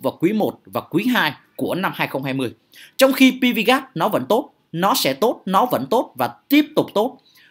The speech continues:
Nhưng cái yếu tố tốt thì nó không tạo ra sự tăng giá đột biến. Mà đối với một doanh nghiệp nó đã xấu và cái gì xấu nhất thì tương lai của nó chỉ có tốt và tốc độ tăng của nó sẽ cao hơn. Đó là cái yếu tố về tư duy và tầm nhìn mà Dũng muốn trao đổi với anh chị.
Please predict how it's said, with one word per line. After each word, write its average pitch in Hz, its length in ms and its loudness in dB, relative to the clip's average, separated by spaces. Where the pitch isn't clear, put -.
Nhưng 254 220 4
cái 220 120 4
yếu 233 120 0
tố 226 280 -2
tốt - 380 4
thì 127 100 -6
nó 151 100 -2
không 190 280 -4
tạo 156 200 0
ra 151 100 -4
sự - 320 -4
tăng 160 240 -4
giá 156 260 0
đột 147 180 0
biến. 151 200 2
Mà 143 140 0
đối 180 200 4
với 294 120 2
một 226 180 4
doanh 214 160 0
nghiệp 165 180 2
nó 190 120 -4
đã 127 140 -2
xấu 240 380 0
và 139 80 0
cái 202 160 -2
gì 143 140 2
xấu 190 280 0
nhất 302 140 2
thì 147 100 -2
tương 262 220 8
lai 226 180 2
của 127 120 -6
nó 131 220 -4
chỉ - 140 -4
có 139 100 -4
tốt 240 340 0
và 110 100 -4
tốc 269 260 -2
độ 147 120 0
tăng 160 240 -2
của 120 100 -10
nó 110 120 -8
sẽ 104 180 -8
cao 131 220 -2
hơn. 139 140 -2
Đó 156 240 2
là 240 100 2
cái 180 160 0
yếu 185 100 2
tố 185 160 -2
về 160 120 0
tư 208 320 0
duy 196 180 0
và 135 120 -4
tầm 127 260 -2
nhìn 131 200 0
mà 113 140 -6
Dũng 120 200 -4
muốn 202 160 -2
trao 208 120 -2
đổi 113 160 -2
với 147 100 -6
anh 151 40 -10
chị. 185 220 -2